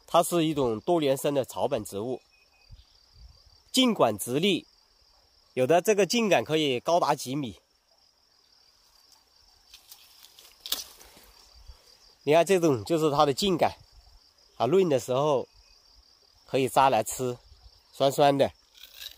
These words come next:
看它的里面是空心的。这种就是它的叶片，它的叶片很光滑，看它叶片的背面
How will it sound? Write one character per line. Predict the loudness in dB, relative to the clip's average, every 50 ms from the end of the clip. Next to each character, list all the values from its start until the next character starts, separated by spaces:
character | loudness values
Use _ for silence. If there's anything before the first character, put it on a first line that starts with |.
| -20 -20 -20 -8
看 | -4 -4 -2
它 | 0 2 2
的 | 2 2
里 | 2 0 0
面 | 0 0 0
是 | 0 0 -4 -4
空 | -2 -2 -4 -2
心 | -4 -4 -4 -4 -2 -2
的。 | -2 -2 -4 _ _ _ _ _ _ _ _ _ _ _ _ _ _ -20 -20 _ _ _ _ _ _ _ _ _ _ -14 -14 -14 -16 -16 -14 -14 -14 -16 _ _ _ -20 _ _ _ _ _ _ _ _ -20 -6
这 | -2 0 0
种 | 2 2 0
就 | 2 2 0
是 | 2 2
它 | 2 2 2
的 | 2 2
叶 | 2 2 0 2
片， | 2 2 0 0 0 -4 -10 -20 _ _ _ _ _ _ _ _ -8
它 | -4 -2
的 | -2
叶 | 0 0 0 0 0
片 | 2 2 2 2 2 0 -2 -8 _ _ _ _ _ _ _ -20 -14
很 | -8 -8 -6 -2
光 | 0 2 2 2 2
滑， | 0 0 0 0 0 0 -4 -8 _ _ _ _ _ _ _ _ _ -20 -20 _ _ _ _ _ _ _ _ _ -20 -14 -6
看 | -4 0 2
它 | 2 2 2
叶 | 2 2 2
片 | 2 2 0
的 | 2 2 0 0 -2 -4 _ _ _ _ -20 -20 -6 _
背 | 0 2 2
面 | 4 4 4 4 2 0